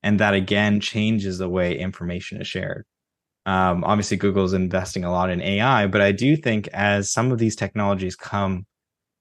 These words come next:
you know, again, built on where internet's going in the future, it will again change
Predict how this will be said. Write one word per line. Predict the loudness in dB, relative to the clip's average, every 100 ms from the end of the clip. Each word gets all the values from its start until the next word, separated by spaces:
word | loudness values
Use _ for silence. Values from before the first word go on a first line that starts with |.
| -8
you | -2
know, | -2 -2 -8 -12 -4
again, | 0 2 2
built | 2 0 0
on | -2 -2
where | -2
internet's | -4 -4 -4 -4 -6
going | -2 -2
in | -2
the | -6
future, | 0 0 2 0 0 0
it |
will | 2 4
again | 2 0 -2 0 -2
change | -6 -8 -6 -8 -12 -18